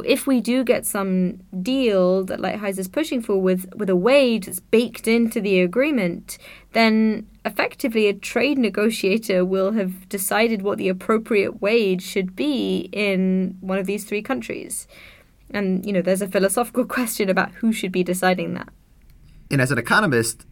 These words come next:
Speaker 2: this makes me more than a little bit uncomfortable. Even if we could agree that this fifteen dollars an hour was the right level today, a big question is, how does this thing get updated?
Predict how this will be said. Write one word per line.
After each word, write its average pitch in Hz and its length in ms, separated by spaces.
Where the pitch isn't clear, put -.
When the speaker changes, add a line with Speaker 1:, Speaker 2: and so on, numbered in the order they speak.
Speaker 2:
this 135 300
makes 156 180
me 143 80
more 139 220
than 147 120
a 120 60
little 120 240
bit 110 140
uncomfortable. 107 680
Even 190 240
if 160 120
we 147 100
could 127 140
agree 127 500
that 110 220
this 107 160
fifteen 135 440
dollars 117 320
an 110 80
hour 107 240
was 98 200
the 104 100
right 110 260
level 117 260
today, 123 580
a - 60
big - 140
question 175 260
is, 127 100
how 165 140
does 190 120
this 151 100
thing 147 180
get 123 200
updated? - 560